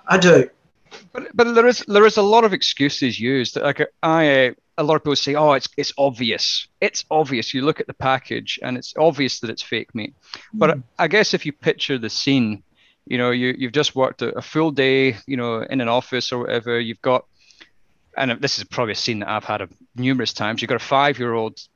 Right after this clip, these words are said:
Speaker 2: shouting at you that, "I want, I want, I want," you know,
Speaker 1: Yep.
Speaker 2: "cupcakes, cupcakes, cupcakes." And you wanna get round Coles or Woolies or I G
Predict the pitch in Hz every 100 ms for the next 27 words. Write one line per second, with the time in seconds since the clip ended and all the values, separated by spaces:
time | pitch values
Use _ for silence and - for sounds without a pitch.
0 | _ - - 127 127 123 113 107 107 110
1 | - - 123 127 127 - 113 117 120 98
2 | 104 117 117 - - - 113 107 - _
3 | 202 180 175 123 - - - - - -
4 | - - 135 - 110 - - - - -
5 | - - 131 131 170 123 127 123 120 113
6 | - 120 117 110 104 104 117 113 104 104
7 | 101 101 113 110 113 113